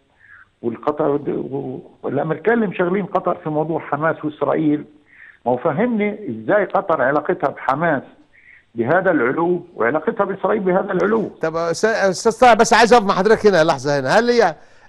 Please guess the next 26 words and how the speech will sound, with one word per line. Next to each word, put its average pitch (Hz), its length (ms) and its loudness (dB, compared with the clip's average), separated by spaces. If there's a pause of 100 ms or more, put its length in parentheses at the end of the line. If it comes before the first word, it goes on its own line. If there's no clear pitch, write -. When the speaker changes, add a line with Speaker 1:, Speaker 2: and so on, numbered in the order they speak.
Speaker 2:
آه، - 20 0
آه، 147 800 2
هل 226 80 4
الراجل 208 480 4
الكبير 185 320 -2
في 180 140 -4
الملعب 185 320 0
هنا 190 220 2
أمريكا 208 340 2
ولا 180 180 4
في 196 180 2
راجل 185 280 2
أكبر 160 240 0
من 135 100 -6
أمريكا؟ 123 320 -4
Speaker 1:
المؤسسة 165 500 -2
الأمريكية. 147 640 -2 (340)
Speaker 2:
لا، 202 220 4
أنا 208 120 2
عايز، 208 300 4
أنا 208 260 2
Speaker 1:
الراجل 175 140 0
الكبير 180 400 0
المؤسسة 180 520 -2
الأمريكية 165 640 0
Speaker 2:
ال-، 160 260 -2